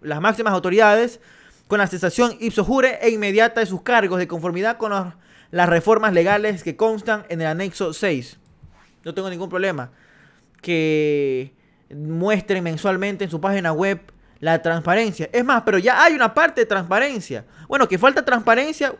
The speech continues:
falta transparencia. Pero necesitamos una consulta popular para que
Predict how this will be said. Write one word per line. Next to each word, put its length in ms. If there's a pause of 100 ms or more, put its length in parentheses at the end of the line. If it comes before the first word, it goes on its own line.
(140)
falta 280
transparencia. 760 (440)
Pero 460 (800)
necesitamos 640
una 220
consulta 320
popular 560 (400)
para 260
que 400